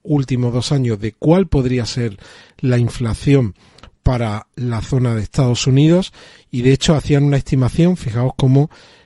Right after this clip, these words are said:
la investigación predijo que la inflación en Estados Unidos estaría entre el seis por ciento y el nueve por ciento en dos mil veintidós,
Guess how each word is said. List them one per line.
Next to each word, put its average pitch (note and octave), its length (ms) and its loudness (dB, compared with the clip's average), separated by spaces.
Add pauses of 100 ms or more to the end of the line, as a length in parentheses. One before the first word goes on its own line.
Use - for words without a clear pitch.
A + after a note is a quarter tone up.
la C3+ 180 2
investigación D3+ 720 2
predijo C3+ 420 2
que A#2+ 240 0
la D3 240 2
inflación D#3 520 2
en B2+ 60 0
Estados C3+ 280 0
Unidos C3 460 2
estaría B2 480 -2
entre A#2 320 -4
el G2+ 140 -8
seis E3 600 -2 (180)
por A#2+ 180 -4
ciento C3 380 -4
y A#2+ 80 -2
el A2 120 -6
nueve B2+ 180 -2
por - 160 -6
ciento C3+ 280 -2
en A#2 80 -4
dos G#2+ 120 -4
mil C3 200 0
veintidós, B2+ 480 0